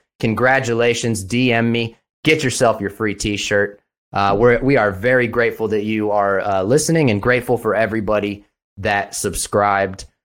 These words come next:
Um, all right, man, time to get back to a little football, which I think is, is the bread and butter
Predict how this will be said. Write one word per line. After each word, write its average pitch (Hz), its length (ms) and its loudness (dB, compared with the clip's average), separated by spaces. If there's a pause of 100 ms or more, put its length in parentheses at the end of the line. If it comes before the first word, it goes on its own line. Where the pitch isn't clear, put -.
(120)
Um, 92 460 -2
all 131 180 2
right, 196 260 2
man, 120 220 0
time 160 220 0
to 170 80 2
get 151 180 0
back 156 220 0
to 160 120 2
a 143 40 4
little 147 220 4
football, 165 600 2
which 139 160 -2
I 117 80 0
think 135 240 -4
is, 117 300 -2
is 110 160 -4
the 107 100 -2
bread 113 400 0
and 107 180 0
butter 117 540 0